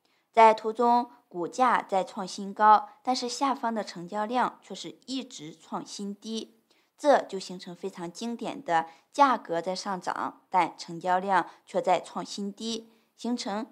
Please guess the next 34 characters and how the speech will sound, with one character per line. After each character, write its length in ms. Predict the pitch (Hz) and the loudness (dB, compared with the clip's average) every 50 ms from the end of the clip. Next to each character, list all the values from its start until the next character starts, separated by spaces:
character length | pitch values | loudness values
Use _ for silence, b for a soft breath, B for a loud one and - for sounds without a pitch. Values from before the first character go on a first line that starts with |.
| _ | _
严 380 | - 160 170 180 165 160 180 196 | -10 -6 -4 -2 -2 -2 -6 -6
重 280 | - 285 269 254 226 | -4 -2 -2 -2 -2
的 280 | 190 - 170 - - - _ _ | -2 -2 -2 -2 -2 -6 _ _
量 420 | 180 208 233 226 208 180 160 - - | -2 2 2 2 2 2 -2 -8 -8
价 260 | - 240 233 220 190 | -4 -2 0 0 -2
的 240 | 165 - - 160 - - - - | -2 -2 -2 -4 -4 -4 -6 -6
顶 240 | 185 170 151 - - | -4 -4 -4 -6 -6
背 240 | - 220 214 202 175 | -4 -2 -2 -2 -4
离， 420 | 165 156 160 160 180 196 190 - _ _ _ _ _ _ _ _ _ _ - | -6 -10 -12 -12 -12 -12 -14 -14 _ _ _ _ _ _ _ _ _ _ -6
量 420 | 220 254 269 269 220 180 - - _ _ | 0 2 2 2 2 0 -4 -10 _ _
跟 180 | - 226 220 | -6 -6 -6
不 80 | 208 214 | -4 -4
上， 360 | 202 - - 254 208 - b b b b b | -6 -2 0 0 0 0 b b b b b
那 100 | - 196 | -6 -6
价 280 | 190 - 240 220 190 | -2 0 0 0 0
格 320 | 175 - 160 160 175 170 165 - _ _ _ | -2 -2 0 2 2 2 0 -4 _ _ _
自 200 | _ - 247 220 | _ 2 2 4
然 260 | 180 170 156 160 170 | 4 2 0 0 -2
就 140 | 170 190 185 | -6 -8 -8
是 120 | - 170 | -8 -10
见 300 | - - - 240 208 - | -6 -6 -4 -4 -4 -6
顶 180 | - - - - - | -8 -12 -14 -12 -12
的 100 | - 160 | -10 -8
信 240 | - - 233 202 | -6 -6 -6 -6
号。 400 | 196 - 185 170 165 - - _ _ b b b b b b | -6 -4 -2 -2 -2 -2 -6 _ _ b b b b b b
特 160 | - 269 269 | 2 4 4
别 220 | 269 220 190 185 | 4 4 2 2
是 180 | 190 - - 208 | 2 0 -2 0
在 220 | - 220 208 190 | 4 4 4 4
顶 200 | 185 - 185 151 | 4 0 -6 -6
背 200 | - - 214 208 | -2 0 2 2
离 180 | 185 170 180 190 | 2 0 -2 -4
之 160 | - - 214 | -4 -4 -6
后 380 | 214 - - 254 - - B | -6 -2 2 2 2 2 B